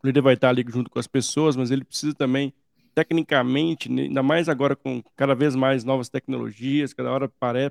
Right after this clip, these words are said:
pinga uma nova tecnologia, pinga um novo assunto, e você precisa estar conectado, inclusive, pra trazer esse ponto que você, eh, trouxe, né, assim, das pessoas começarem a fazer mais perguntas do que já saírem dando as respostas, né? Acho que esse é um ponto fundamental.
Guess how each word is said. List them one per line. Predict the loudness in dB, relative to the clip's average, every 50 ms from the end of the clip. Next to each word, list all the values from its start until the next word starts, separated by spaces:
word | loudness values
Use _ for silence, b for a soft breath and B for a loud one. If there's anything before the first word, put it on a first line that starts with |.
| _ _ -2
pinga | -2 0 0 0 0
uma | 0 0 2
nova | 0 0 -2 -2
tecnologia, | -4 -6 -8 _ -4 -6 -4 -6 -6 -10 -10 -4 -2 0 0 0 0 -4 _ _ _ _ _ _ _ _ -2
pinga | 0 0 2 4 6
um |
novo | 6 6 6 6 4 2
assunto, | 0 0 -2 0 0 0 0 -2 _ _ _ _ _ _ _ _ _ -6
e | -4
você | -2 -2 -2 -2 -6
precisa | -6 -6 -6 -4 -2 -2 -2
estar | -2 -4 -6
conectado, | -6 -4 -8 -8 _ _ _ 0 2 2 2 2 0 -4
inclusive, | -8 -8 -8 -6 -6 -8 -8 _
pra | -8 -8
trazer | -6 -6 -6 -6 -6
esse | -8 -8 -10
ponto | -6 -6 -6 -6
que | _ _ -8
você, | -8 -6 -6 -4 -4 -4 -4 -6 -8 _ _ _ _ _ _ _ _ _ _ _ -8
eh, | -8 -8
trouxe, | -6 _ -2 0 2 4 4 2 0 -2 -6 -4
né, | -4 -2 -2 -2
assim, | -2 -4 -4 -6 -4 -6 -6 -8 -10 _ -12
das | -12 -10
pessoas | -10 -8 -6 -6 -6 -6 -6
começarem | -6 -6 -6 -4 -4 -6 -6
a | -6
fazer | -4 -2 -2 0
mais | 0 -2 -2 -4
perguntas | _ -2 -2 -2 -2 -4 -4 -4 -4 -2 -4 -4 -8
do | -6
que | -4 -4 -4 -4 -4 -8 _ _ _ _ _ _ _ _ -20 -20 -20 -20 -8 0
já | 4 6 6 6 4 2
saírem | -2 -2 0 2 2 2 2 0 -2 -2
dando | -2 0 0 2 0
as | 0
respostas, | -2 -4 -6 -6 _ 0 2 2 2 2 0 -8 -10 -8
né? | -6 -6
Acho | -6 -6 -8 -10
que | -6 -4
esse | -4 -4 -4 -4 -6
é | -6
um | -6
ponto | -6 -6 -6 -6 -6 _
fundamental. | -6 -4 -4 -2 -2 -2 -4 -4 _ -2 -2 -2 -2